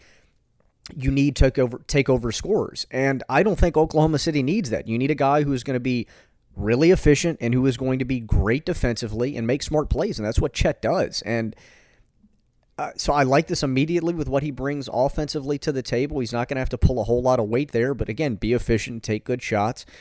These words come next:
make good plays, and then defensively, you are getting a guy with star upside. I mean, uh, Carson, you called Chet, uh, potentially the greatest prospect you had ever evaluated, um,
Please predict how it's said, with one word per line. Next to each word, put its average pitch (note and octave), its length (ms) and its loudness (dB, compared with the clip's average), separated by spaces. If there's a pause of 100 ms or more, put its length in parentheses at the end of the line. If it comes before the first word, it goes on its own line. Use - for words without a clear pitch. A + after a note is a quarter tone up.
(100)
make A2+ 220 0
good B2 160 4
plays, D#3 400 2
and C3 80 -6
then C3 80 0
defensively, C3+ 720 0 (360)
you C3 240 0
are B3 100 4
getting E3 280 2
a D3 80 6
guy A#2+ 440 2
with A2+ 460 -4 (140)
star C#3+ 380 4
upside. - 420 2
I A2 80 -4
mean, A#2 360 -2 (400)
uh, E2 200 -8 (240)
Carson, C3 340 0
you B2+ 80 -2
called C3 280 4
Chet, - 380 0 (120)
uh, G#2 120 -4
potentially B2 460 2
the A#2 80 -4
greatest A#2 380 -2
prospect B2 500 -2
you B2 60 0
had G#2+ 100 0
ever A2+ 220 -2
evaluated, A#2 760 -2
um, G2+ 500 -4